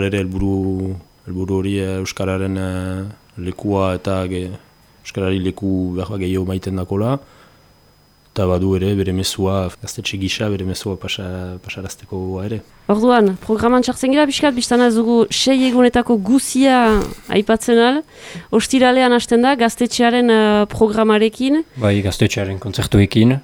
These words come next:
Speaker 3: eh, hori lehen eguna, bigarren eguna pixkat berri gauza baina komitearena bere,
Speaker 2: Ah,
Speaker 3: eh,
Speaker 2: aipatzen dugu,
Speaker 3: kontzertuekin.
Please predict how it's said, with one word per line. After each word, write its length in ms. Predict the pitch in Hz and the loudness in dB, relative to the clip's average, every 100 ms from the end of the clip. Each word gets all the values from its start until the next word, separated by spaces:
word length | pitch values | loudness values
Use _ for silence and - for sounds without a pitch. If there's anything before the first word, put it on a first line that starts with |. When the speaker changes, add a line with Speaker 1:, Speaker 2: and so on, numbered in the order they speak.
| - _ _ 135 | -10 _ _ -4
Speaker 3:
eh, 400 | 98 95 95 92 | 0 0 2 2
hori 240 | 92 101 | 2 2
lehen 240 | 98 92 95 | 4 4 4
eguna, 400 | 92 98 101 117 | 4 4 4 4
bigarren 440 | 101 98 92 98 | 2 2 4 4
eguna 260 | 98 104 101 | 4 4 4
pixkat 320 | - - 98 | 2 2 4
berri 160 | 95 | 4
gauza 260 | 98 98 117 | 4 2 4
baina 240 | 95 95 92 | 4 4 2
komitearena 640 | 95 92 98 92 92 101 | 2 0 2 2 4 4
bere, 200 | 92 87 92 | 4 4 4
Speaker 2:
Ah, 260 | 90 90 90 | 4 2 2
Speaker 3:
eh, 20 | 127 | 0
Speaker 2:
aipatzen 340 | 190 185 180 | -2 -2 0
dugu, 220 | 185 | 0
Speaker 3:
kontzertuekin. 0 | 233 | 0